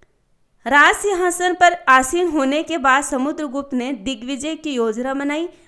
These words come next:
प्रयाग प्रशस्ति के अनुसार इस योजना का ध्येय धरणी बंद अर्थात भूमंडल को बांधना था। समुद्रगुप्त गुप्त वंश का एक महान योद्धा तथा कुशल सेनापति था।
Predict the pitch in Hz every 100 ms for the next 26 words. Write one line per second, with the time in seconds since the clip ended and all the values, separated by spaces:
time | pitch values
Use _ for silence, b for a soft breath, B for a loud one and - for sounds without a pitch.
0 | B 277 285 339 381 302 - 277 277 294
1 | 294 277 269 277 269 277 349 349 294 254
2 | 247 254 247 262 202 214 214 170 165 196
3 | 220 262 220 233 226 - 202 - 254 311
4 | - B B - 220 233 233 247 254 370
5 | 370 302 311 311 190 214 247 240 220 214
6 | 214 208 185 - - b b b 330 311
7 | 370 403 403 359 370 349 269 226 - -
8 | 311 302 294 - 302 302 254 262 262 233
9 | 202 220 294 277 240 185 269 277 254 247
10 | 240 240 196 247 254 220 208 214 233 285
11 | 285 302